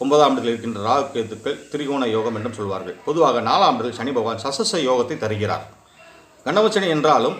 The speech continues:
பயப்பட வேண்டாம், ஏனால் அது வந்து நாலாம் இடத்தில் சனி பகவான் சசத்த யோகத்தை, பூர்ண யோகத்தை தருகிறார். செல்வ சுகம், கல்வி வளர்ச்சி,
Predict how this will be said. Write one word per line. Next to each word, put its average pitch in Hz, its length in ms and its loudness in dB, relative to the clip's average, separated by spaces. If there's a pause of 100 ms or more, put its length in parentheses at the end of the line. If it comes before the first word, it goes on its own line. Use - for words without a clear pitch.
பயப்பட 117 300 0
வேண்டாம், 92 340 -6
ஏனால் 135 300 -2
அது 127 220 0
வந்து 139 240 0
நாலாம் 156 440 2
இடத்தில் 117 320 -4
சனி 123 160 -4
பகவான் 117 360 -2
சசத்த 175 340 -6
யோகத்தை, 123 440 -2
பூர்ண 190 300 2
யோகத்தை 135 260 0
தருகிறார். 101 440 -4 (800)
செல்வ 165 260 4
சுகம், 160 340 2 (580)
கல்வி 151 220 0
வளர்ச்சி, 135 400 2